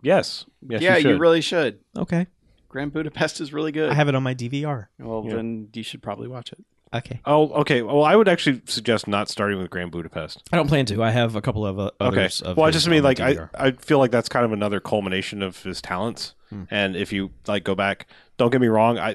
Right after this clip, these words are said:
Speaker 1: for stra-, some strange reason, I've probably seen the Dar-, Darjeeling Limited more times than I should have.
Speaker 3: Mm-hmm.
Speaker 1: Um, but, like, if you go back and watch that and even Moonrise Kingdom, I think you're gonna be disappointed if you watch them after Grand Budapest.
Speaker 3: Sure. That makes sense.
Speaker 2: Yeah.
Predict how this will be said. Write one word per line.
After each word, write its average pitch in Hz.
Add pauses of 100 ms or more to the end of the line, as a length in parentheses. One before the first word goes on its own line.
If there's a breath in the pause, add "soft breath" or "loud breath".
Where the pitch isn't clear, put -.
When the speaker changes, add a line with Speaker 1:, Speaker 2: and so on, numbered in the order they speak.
Speaker 1:
for -
stra-, 117
some 139
strange 120
reason, 113
I've 92
probably 101
seen 104
the 101
Dar-, 92 (120)
Darjeeling 98
Limited 98 (100)
more 95
times 98
than 98
I 87
should 117
have. 160 (160)
Speaker 3:
Mm-hmm. 101
Speaker 1:
Um, 95
but, 101
like, 98
if 104
you 113
go 120
back 117
and 110
watch 101
that 101
and 82
even 95
Moonrise 95
Kingdom, 98
I 87
think 92
you're 90
gonna 87
be 87
disappointed 90
if 85
you 87
watch 82
them 85
after 92
Grand 101
Budapest. 110 (120)
Speaker 3:
Sure. - (920)
That 139
makes 127
sense. -
Speaker 2:
Yeah. 170